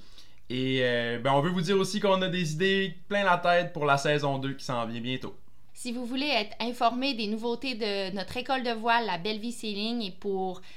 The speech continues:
Speaker 2: être informé de la suite des podcasts, suivez-nous sur Facebook et Instagram. La Belle Vie Sailing, c'est une école de voile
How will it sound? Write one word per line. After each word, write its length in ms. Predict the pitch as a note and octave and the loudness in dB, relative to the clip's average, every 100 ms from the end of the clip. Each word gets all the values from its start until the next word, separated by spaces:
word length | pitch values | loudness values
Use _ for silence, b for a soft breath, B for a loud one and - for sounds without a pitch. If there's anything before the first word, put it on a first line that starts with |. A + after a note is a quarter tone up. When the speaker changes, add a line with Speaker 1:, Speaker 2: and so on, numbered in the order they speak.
| B | B
Speaker 2:
être 200 | - F#3 | -6 -4
informé 480 | F#3+ F#3 G3 G#3 A3 | -4 -2 -4 -2 -4
de 100 | F#3+ | -4
la 220 | F3+ F3+ | -4 -4
suite 360 | - - G4+ G4+ | -6 -4 -4 -4
des 120 | A3 | -4
podcasts, 600 | G#3+ F#3+ - C4+ D4+ - b b | -4 -4 0 0 0 -6 b b
suivez-nous 560 | - G#3 G#3 A3 A3+ A#3+ | -8 -6 -2 -2 -2 -2
sur 180 | F#3+ | -6
Facebook 640 | - - C#4+ B3+ A3+ C4+ C4+ | -8 -2 0 0 -4 -4 -4
et 200 | C4 - | -6 -6
Instagram. 880 | A3+ A#3 A#3 G3+ G3 F#3 F3 E3 E3 b b | -4 -4 -4 -4 -2 -2 -2 -6 -10 b b
La 180 | G3+ G3 | -2 -2
Belle 300 | F#3 C4+ C#4 | 2 4 4
Vie 160 | A#3+ C#4+ | 4 -2
Sailing, 460 | C#4 A#3 B3+ C4 | -2 0 0 0
c'est 260 | C4 G#3+ - | -2 -6 -4
une 180 | G#3 A3+ | -2 0
école 360 | B3+ C4+ C4+ | 0 0 0
de 80 | A#3+ | 0
voile 420 | G#3 A3 A#3 A#3+ | 0 4 4 4